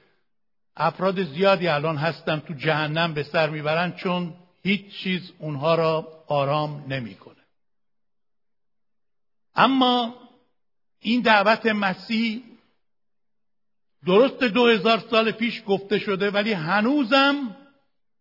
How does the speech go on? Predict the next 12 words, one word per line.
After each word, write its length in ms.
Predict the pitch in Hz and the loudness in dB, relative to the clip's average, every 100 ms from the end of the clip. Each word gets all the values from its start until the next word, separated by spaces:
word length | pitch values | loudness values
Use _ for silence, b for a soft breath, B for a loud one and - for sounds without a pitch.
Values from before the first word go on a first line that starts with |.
| _ _ _ _ _ _ 143 | _ _ _ _ _ _ -2
به 120 | 185 | 0
قوت 640 | 180 196 156 233 262 277 | 4 4 4 2 2 2
خودش، 440 | 208 240 247 226 | 2 2 2 0
به 140 | - 202 | -2 -4
تازگی 720 | - 190 202 180 185 220 285 | 2 2 4 0 -2 0 0
خودش 400 | 269 247 240 - | 0 0 0 -2
باقی 420 | - 190 170 202 | 4 4 6 2
مانده. 460 | 175 135 110 98 - _ _ _ _ _ _ _ _ _ _ _ _ _ _ _ _ - | 2 0 -4 -10 -14 _ _ _ _ _ _ _ _ _ _ _ _ _ _ _ _ -4
چه 160 | 240 | 0
وعده 520 | 208 214 208 208 254 | 6 6 6 6 4
بزرگی: 720 | 226 220 214 240 220 139 107 - - _ _ _ _ _ _ | 2 0 2 2 2 0 -12 -16 -20 _ _ _ _ _ _
"من 640 | 135 156 214 254 220 131 | -10 0 6 6 6 2